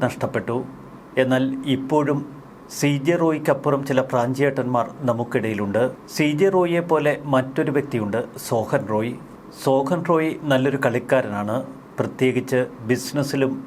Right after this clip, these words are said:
മറ്റ് ഇടപെടലുകളിലുമൊക്കെ. സി ജെ റോയിയെ പോലെ പലപ്പോഴും റോൾസ് റോയ്സും മറ്റ് ആഡംബര ജീവിതശൈലിയുമൊക്കെ സമൂഹ മാധ്യമങ്ങളിൽ അവതരിപ്പിച്ച് ഒരു പ്രത്യേക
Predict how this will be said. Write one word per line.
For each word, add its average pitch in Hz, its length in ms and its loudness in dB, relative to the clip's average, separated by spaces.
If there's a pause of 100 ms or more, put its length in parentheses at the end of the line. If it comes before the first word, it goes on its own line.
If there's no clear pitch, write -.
(140)
മറ്റ് 127 260 0 (200)
ഇടപെടലുകളിലുമൊക്കെ. 110 1000 0 (1080)
സി 156 120 2 (160)
ജെ 202 160 6
റോയിയെ 180 380 4
പോലെ 156 280 2
പലപ്പോഴും 139 560 2 (520)
റോൾസ് 143 440 2
റോയ്സും 147 420 2 (200)
മറ്റ് 135 200 2 (120)
ആഡംബര 139 400 4 (240)
ജീവിതശൈലിയുമൊക്കെ 139 1120 2 (240)
സമൂഹ 139 480 0
മാധ്യമങ്ങളിൽ 131 580 0
അവതരിപ്പിച്ച് 123 640 -2 (680)
ഒരു 127 100 2 (100)
പ്രത്യേക 147 400 2